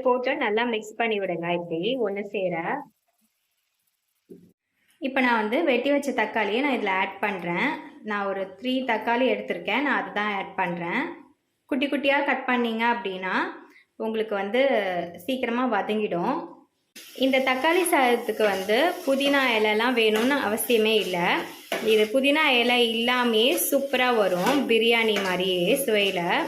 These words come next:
நீங்க கண்டிப்பா ஒரு வாட்டி ட்ரை பண்ணி பாருங்க,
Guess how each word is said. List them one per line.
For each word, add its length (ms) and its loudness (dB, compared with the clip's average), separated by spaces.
நீங்க 220 2
கண்டிப்பா 460 2
ஒரு 60 4
வாட்டி 300 2
ட்ரை 260 2
பண்ணி 180 2
பாருங்க, 520 0